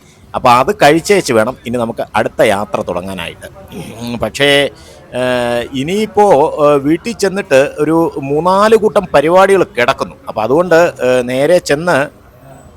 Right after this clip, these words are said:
കുറേ ജോലികളൊക്കെ തീർക്കാനുണ്ട്. അതുകൊണ്ട് പെട്ടെന്ന് കഴിക്കാമെന്നുള്ള, ഏ, ഇതില്, പക്ഷേ ഇവിടെ വലിയ താമസമൊന്നും ഉണ്ടായില്ല. ഞാൻ കയറി വന്നപ്പോ തന്നെ അവര്, ഏ, ഓർഡർ എന്തോന്ന് ചോദിച്ചു. ചോദിച്ചതിന് ശേഷം നല്ല ഒന്നാന്തരം,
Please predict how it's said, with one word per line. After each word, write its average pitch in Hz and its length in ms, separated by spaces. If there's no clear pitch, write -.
കുറേ 147 300
ജോലികളൊക്കെ 170 500
തീർക്കാനുണ്ട്. 127 580
അതുകൊണ്ട് 123 200
പെട്ടെന്ന് 170 420
കഴിക്കാമെന്നുള്ള, 151 580
ഏ, 123 760
ഇതില്, 123 440
പക്ഷേ 208 320
ഇവിടെ 185 160
വലിയ 226 160
താമസമൊന്നും 202 540
ഉണ്ടായില്ല. 104 420
ഞാൻ 110 120
കയറി 143 220
വന്നപ്പോ 170 400
തന്നെ 175 280
അവര്, 160 200
ഏ, 139 680
ഓർഡർ 160 300
എന്തോന്ന് 147 320
ചോദിച്ചു. 135 520
ചോദിച്ചതിന് 151 400
ശേഷം 139 340
നല്ല 143 120
ഒന്നാന്തരം, 151 680